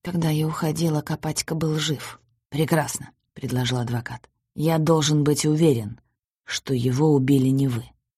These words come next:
«Не я. Честное слово, я бы никогда никому не причинила зла.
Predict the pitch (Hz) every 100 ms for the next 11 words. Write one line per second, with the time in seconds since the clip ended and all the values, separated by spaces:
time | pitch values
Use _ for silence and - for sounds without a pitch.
0 | _ _ - 151 127 123 - _ _ _
1 | _ _ - 156 - 143 - 135 127 -
2 | _ _ 202 170 165 170 170 175 165 170
3 | 170 147 139 143 147 165 151 147 143 156
4 | 143 139 139 143 117